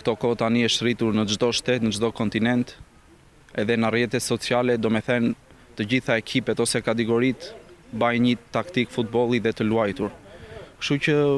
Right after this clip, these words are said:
për mua kryesorja është të kesh vullnet, dashuri për këtë që bën, të jesh i fokusuar, të dëgjosh trajnerët që ke, stafin, njerëz që janë brenda në ekip.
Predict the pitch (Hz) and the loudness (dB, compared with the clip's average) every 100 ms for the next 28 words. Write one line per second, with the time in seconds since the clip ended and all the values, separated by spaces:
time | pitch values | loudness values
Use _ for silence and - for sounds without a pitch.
0 | 135 - 131 156 160 156 143 165 160 147 | -2 -2 2 2 2 2 2 2 4 4
1 | 147 - 131 147 135 117 123 123 147 139 | 2 0 -2 0 0 0 2 4 2 2
2 | 117 110 123 135 123 117 127 120 113 135 | 0 2 2 2 0 0 0 0 0 0
3 | 139 147 - - - 123 139 - 113 120 | 0 -2 -8 -10 -2 0 0 -2 -2 -2
4 | - 135 135 135 - - - - 113 113 | 0 0 0 -4 -12 -20 -12 -4 -2 2
5 | 131 - - - - - - - - 117 | 2 2 -2 -6 -20 -20 -20 -18 -2 0
6 | 117 127 131 123 - 117 - 135 143 - | 2 4 4 2 0 -2 0 0 -2 -8
7 | - - - - - - - - - - | -20 -20 -20 -20 -20 -20 -18 -8 -4 0
8 | 127 127 131 127 135 - - - - 117 | 0 0 0 0 -2 -14 -20 -20 -6 0
9 | 120 120 - 120 113 117 120 120 110 - | 2 2 2 0 2 2 2 2 0 0
10 | 131 123 - | -2 -2 -4